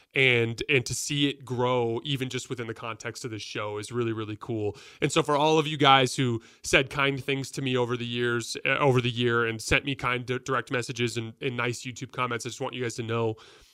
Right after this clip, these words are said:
how much I appreciate you guys. Um, and I look forward to, uh, continuing this journey with you guys.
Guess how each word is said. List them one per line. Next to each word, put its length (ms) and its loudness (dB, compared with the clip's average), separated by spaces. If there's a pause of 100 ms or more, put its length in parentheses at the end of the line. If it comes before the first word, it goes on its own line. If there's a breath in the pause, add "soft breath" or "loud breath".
(120)
how 100 6
much 220 4
I 100 8
appreciate 440 0
you 120 -12
guys. 420 2 (460 soft breath)
Um, 540 8 (800)
and 120 6
I 80 10
look 160 6
forward 380 0
to, 460 -2
uh, 320 0
continuing 520 -2
this 80 -6
journey 280 -2
with 140 -8
you 80 -12
guys. 300 -12